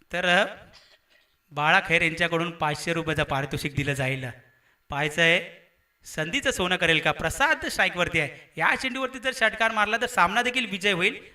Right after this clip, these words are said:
आणि पाचशे रुपयाचा देखील मानकरी होईल. तर पाहायचंय कशा पद्धतीने इथे धावा काढण्यात यशस्वी होत आहेत.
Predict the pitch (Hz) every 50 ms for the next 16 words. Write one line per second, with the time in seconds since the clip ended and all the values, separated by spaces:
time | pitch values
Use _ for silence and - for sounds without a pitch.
0 | _ - 143 202 - 208 - - 170 175 170 - 233 226 226 220 220 214 208 202
1 | 185 175 180 175 165 156 151 147 143 151 143 139 135 127 120 120 - _ _ _
2 | _ _ _ _ _ _ _ _ _ _ _ _ _ - - _ _ _ _ _
3 | _ _ _ _ _ _ _ _ _ - 156 156 - 160 151 151 - 156 147 139
4 | 143 135 - - _ _ _ _ _ _ _ - 147 - - 175 175 160 156 165
5 | 165 180 175 165 147 160 160 156 147 147 160 156 - 156 160 160 156 - 151 -
6 | - 165 - - 160 147 147 - 170 170